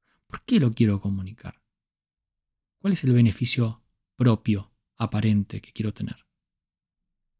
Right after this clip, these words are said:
"Las mentiras tienen patas cortas", decía mi abuela.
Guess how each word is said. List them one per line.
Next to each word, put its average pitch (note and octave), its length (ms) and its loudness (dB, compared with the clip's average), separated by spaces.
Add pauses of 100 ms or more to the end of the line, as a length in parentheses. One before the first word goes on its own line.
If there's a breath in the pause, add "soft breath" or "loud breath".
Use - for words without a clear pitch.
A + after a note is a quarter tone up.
(1300)
"Las C3+ 100 6
mentiras D3+ 380 6
tienen C#3 260 6
patas A#2+ 280 2
cortas", G#2+ 500 -2
decía A2+ 240 0
mi A2 100 6
abuela. G#2 320 0